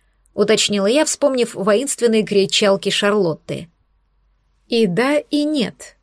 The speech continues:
покачал головой Нейтан. Но на некоторое время все успокоилось. Официант с тележкой подъехал к нашему столику и принялся за сервировку.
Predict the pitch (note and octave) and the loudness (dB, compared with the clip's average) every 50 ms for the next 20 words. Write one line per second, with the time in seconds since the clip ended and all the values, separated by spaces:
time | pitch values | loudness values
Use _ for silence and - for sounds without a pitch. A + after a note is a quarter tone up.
0 | _ - G3+ G3 G#3 G3 - - G3 F#3+ F3 G3+ G3 F#3+ G3 G#3 G#3+ A#3 B3 G3+ | _ -4 0 0 0 0 2 2 0 2 2 2 2 4 4 2 2 2 0 -2
1 | E3 - - E3 D#3 E3+ F3+ - _ _ _ _ _ _ _ - G3 G#3+ G3+ G#3 | -4 -6 -8 -10 -10 -12 -16 -18 _ _ _ _ _ _ _ -4 -2 0 2 2
2 | G3+ G3 F#3 E3+ - - G3 F#3 F#3 F3 G#3 B3+ C4+ A#3 G3 D#3+ - - F#3+ F3+ | 2 2 0 -2 -2 -2 -2 -2 0 0 2 0 0 0 -2 -4 -4 -4 -4 -4
3 | E3+ - - A#3 A#3 - C#4 G3 A#2+ E2 - - E3 - - - - - _ _ | -4 -4 -4 -6 -4 -2 -2 -4 -4 -4 -8 -8 -8 -8 -8 -8 -12 -16 _ _
4 | _ _ _ _ _ _ _ _ _ _ _ _ _ _ - - B3+ B3 B3 A#3+ | _ _ _ _ _ _ _ _ _ _ _ _ _ _ -4 -2 0 0 0 0
5 | - D4+ D4 D4 C#4+ - - B3 B3 C4+ D#4 - - - G3 G3+ G3 G3 G#3 G#3 | 0 0 0 0 -2 -2 -2 0 0 2 2 0 0 -2 0 0 2 2 2 2
6 | G3+ G3+ - G3+ F#3+ - G#3 G3+ F#3 - - - F3+ E3+ - - - F#3 F3 E3 | 0 2 0 -2 0 0 -2 -2 -2 -2 -4 -4 -6 -6 -6 -4 -2 -2 -2 0
7 | E3+ F3 - C#4+ D4 C#4+ - _ _ _ _ _ _ - G3 G3+ G3+ A#3+ C#4 D#4 | -2 -2 0 -2 -2 -2 -4 _ _ _ _ _ _ 0 0 2 2 2 0 0
8 | E4+ E4+ D#4+ - - C4 G#3+ F#3 F#3+ G3 G3 - A3 G#3+ G3 G#3+ G3+ F3+ D3+ - | 0 -2 -2 0 0 0 2 2 0 0 0 0 -2 -2 0 0 -2 -2 -4 -6
9 | - - - - - - - | -10 -14 -14 -14 -14 -14 -16